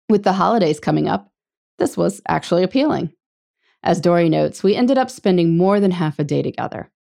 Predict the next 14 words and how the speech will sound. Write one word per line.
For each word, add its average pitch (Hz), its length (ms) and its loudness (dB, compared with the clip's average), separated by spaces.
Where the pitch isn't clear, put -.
and 233 100 2
we're 226 80 2
still 147 280 -2
in 135 120 -2
touch. - 460 -10
Third, 156 460 0
Dorie 254 300 2
suggests 196 520 0
that - 120 -6
you 170 140 2
highlight 165 460 -2
what 175 140 -4
makes 175 280 -2
you 233 160 -2